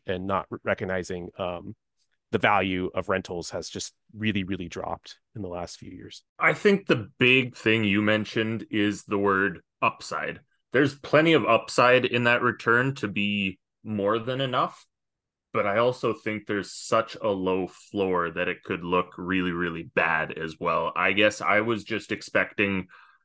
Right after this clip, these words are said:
Speaker 2: something a little bit safer, maybe, because you're right that the upside is there, that this could be an awesome value for them, but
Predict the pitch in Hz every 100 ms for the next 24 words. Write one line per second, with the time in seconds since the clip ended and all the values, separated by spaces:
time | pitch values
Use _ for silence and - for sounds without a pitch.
0 | _ _ _ _ - - 160 165 185 175
1 | 147 131 120 127 127 110 117 - _ _
2 | _ _ _ _ - - 95 107 - 175
3 | 185 - - 170 175 196 - - 160 139
4 | 160 127 95 - 90 123 117 - 113 101
5 | 92 95 90 85 87 101 - 101 90 85
6 | 82 82 87 82 80 82 82 - 82 82
7 | 82 80 92